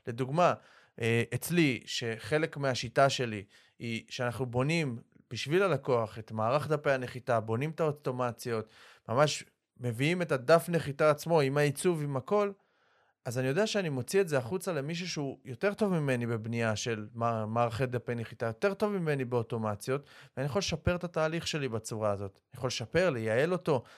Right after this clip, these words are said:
לעשות אותו מהיר יותר. אולי זה יעלה לי כסף, אבל אני אוכל לגבות יותר כסף.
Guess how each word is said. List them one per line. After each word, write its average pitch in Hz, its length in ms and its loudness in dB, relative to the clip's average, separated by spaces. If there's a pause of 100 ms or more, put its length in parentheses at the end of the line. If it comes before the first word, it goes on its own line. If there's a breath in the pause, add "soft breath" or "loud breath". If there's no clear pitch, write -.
(160 loud breath)
לעשות 117 260 -2
אותו 139 220 0
מהיר 123 360 0
יותר. 170 360 0 (560 soft breath)
אולי 123 240 2
זה 135 80 0
יעלה 143 180 6
לי 143 120 0
כסף, 190 260 2
אבל 151 160 2
אני 123 80 -2
אוכל 120 140 0
לגבות 131 400 0
יותר 120 300 -2
כסף. - 320 -12